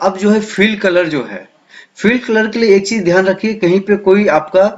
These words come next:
leakage नहीं होना चाहिए, मतलब खुला नहीं होना चाहिए। अगर suppose मान लीजिए कि आपका यहाँ पे, मैं थोड़ा सा cut कर देता हूँ, अगर यहाँ पे खुला है और मैं कोई भी color अगर put करता हूँ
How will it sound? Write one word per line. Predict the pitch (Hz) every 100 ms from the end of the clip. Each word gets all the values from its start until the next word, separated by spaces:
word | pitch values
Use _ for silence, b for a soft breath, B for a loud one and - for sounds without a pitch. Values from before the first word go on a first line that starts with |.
| - -
leakage | 135 165 233 226 175
नहीं | 180 170
होना | 151
चाहिए, | 143 147 160
मतलब | 208 214
खुला | - 170 190
नहीं | 185 175
होना | 143 117
चाहिए। | - 101 98 _ b b b 156
अगर | 170
suppose | 160 170 196 180
मान | 185
लीजिए | 190 185 190
कि | 190 180
आपका | 160 - 185
यहाँ | 165 165
पे, | 165 185
मैं | 170 165 170 - - -
थोड़ा | 160 175
सा | 180 160 143 131 -
cut | 160
कर | 160 160
देता | 147 147 147
हूँ, | 190 B B B B 156
अगर | 156 180
यहाँ | 165 165
पे | 196
खुला | - 160 180 175
है | 143
और | 139 151
मैं | 160 156
कोई | 175 190
भी | 202
color | 180 170 170
अगर | 160 165
put | 170 170
करता | - 156 - 151
हूँ | 117